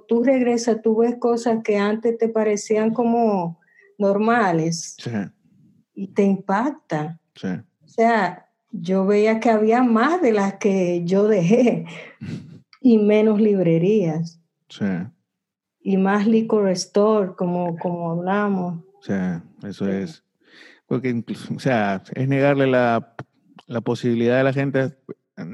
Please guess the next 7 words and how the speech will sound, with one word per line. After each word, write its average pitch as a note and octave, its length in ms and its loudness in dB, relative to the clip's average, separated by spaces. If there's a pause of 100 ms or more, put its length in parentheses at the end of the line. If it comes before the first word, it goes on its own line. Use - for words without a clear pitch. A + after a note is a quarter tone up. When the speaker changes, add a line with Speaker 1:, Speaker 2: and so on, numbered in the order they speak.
(100)
Speaker 2:
sin B2+ 200 -4
irnos C3+ 500 -4
demasiado A#2 520 -4
lejos A#2 400 -2
o A2 60 -2
más G#2+ 220 -4
allá, G#2+ 300 -2